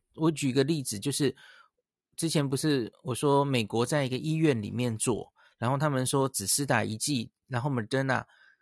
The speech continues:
一剂的时候有八十一percent的保护力嘛，我自己觉得那可能有高估吼，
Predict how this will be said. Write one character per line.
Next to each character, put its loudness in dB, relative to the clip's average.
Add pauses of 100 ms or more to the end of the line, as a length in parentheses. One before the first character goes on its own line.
(720)
一 -4
剂 -2
的 0
时 -4
候 2
有 0
八 2
十 0
一 4
percent 0
的 -2
保 0
护 0
力 2
嘛， -4 (180)
我 -4
自 -6
己 0
觉 -2
得 0
那 -4
可 -4
能 -4
有 -4 (220)
高 2
估 -4
吼， -4